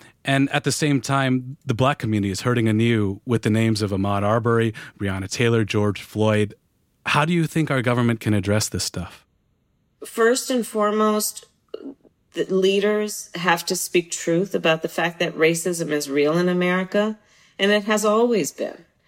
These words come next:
Speaker 2: And so it may be uncomfortable for people to speak, much less hear, but we can't ever get on the path of healing if we don't speak that truth. And these various incidents, inclu-, you know, hate crime is not new against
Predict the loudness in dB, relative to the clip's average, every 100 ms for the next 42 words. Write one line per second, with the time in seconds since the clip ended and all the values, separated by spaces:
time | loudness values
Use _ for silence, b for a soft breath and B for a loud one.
0 | b b b b b -2 -2 0 4 4
1 | 4 2 0 0 -6 -10 -2 0 2 2
2 | 0 0 -2 0 0 2 2 2 -4 0
3 | -2 -2 -4 -4 -4 2 2 2 0 -2
4 | 0 -2 -2 -4 0 2 2 0 -4 -4
5 | -4 0 0 0 0 0 0 -2 0 -2
6 | -2 -2 -2 -2 -2 -2 -4 -4 2 4
7 | 4 2 0 -4 _ b b b b b
8 | b _ 0 0 2 2 4 0 -2 -6
9 | -2 -2 -2 -4 -4 -8 -8 -8 -12 -20
10 | _ b b b b b -2 0 2 0
11 | -2 -2 2 2 2 0 -2 -4 -4 0
12 | 0 0 -2 -4 -4 -2 2 4 2 4
13 | 2 2 0 2 4 2 0 0 -2 0
14 | 2 4 2 2 0 -2